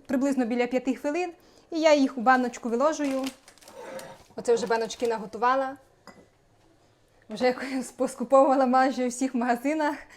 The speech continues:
З Колею поскуповували. Сьогодні ми малинку відправляли на Нову пошту, також нас замовили. Дуже жарко, не знаємо, яка вона дійде.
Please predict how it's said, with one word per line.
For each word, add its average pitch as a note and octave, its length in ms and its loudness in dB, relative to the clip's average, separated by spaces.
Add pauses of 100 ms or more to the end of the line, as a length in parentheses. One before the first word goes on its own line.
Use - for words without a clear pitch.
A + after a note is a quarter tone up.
(220)
З - 100 -18
Колею B3+ 340 2
поскуповували. A#3 960 -2 (440)
Сьогодні C4+ 280 0
ми B3+ 80 0
малинку B3 420 0
відправляли A3+ 680 0 (120)
на A3+ 140 -4
Нову A3 200 -2
пошту, D4 580 -4
також C4 280 -4
нас B3 160 -4
замовили. A#3 520 -4 (540)
Дуже A#3+ 360 0
жарко, D4+ 400 2
не C4 140 2
знаємо, B3+ 300 2
яка A#3 240 2
вона A3+ 200 -2
дійде. B3 440 -2